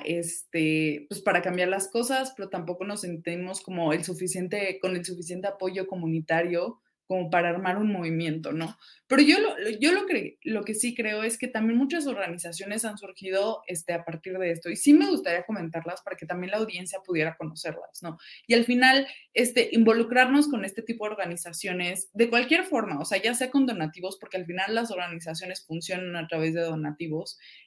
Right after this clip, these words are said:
este, ya sea con donativos, ya sea con, eh, servicio social, para aquellas personas que todavía ahí deben el servicio social, sepan que, pues, hay organizaciones, organizaciones que, que aceptan voluntarios. Pues la primera es antus, Asociación Nacional contra la Trata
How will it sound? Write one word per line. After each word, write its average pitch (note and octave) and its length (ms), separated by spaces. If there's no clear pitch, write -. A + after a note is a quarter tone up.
este, F#3+ 680
ya G#3 140
sea A3+ 140
con A#3 140
donativos, F3+ 640
ya F#3 100
sea G3 240
con, F#3+ 300
eh, E3 180
servicio E3+ 500
social, F#3 380
para D#3+ 160
aquellas F#3 300
personas E3+ 460
que D#3 100
todavía F3+ 480
ahí F3+ 200
deben G3+ 240
el F3 100
servicio F3+ 380
social, F3+ 400
sepan F#3 400
que, F#3 120
pues, E3 160
hay E3+ 140
organizaciones, E3 840
organizaciones E3+ 800
que, - 340
que F3+ 80
aceptan F3+ 400
voluntarios. G3 800
Pues A#3 100
la A#3+ 140
primera C#4 260
es F4 200
antus, F#3+ 420
Asociación G3 640
Nacional G#3+ 400
contra F3+ 240
la D#3+ 160
Trata F#3+ 500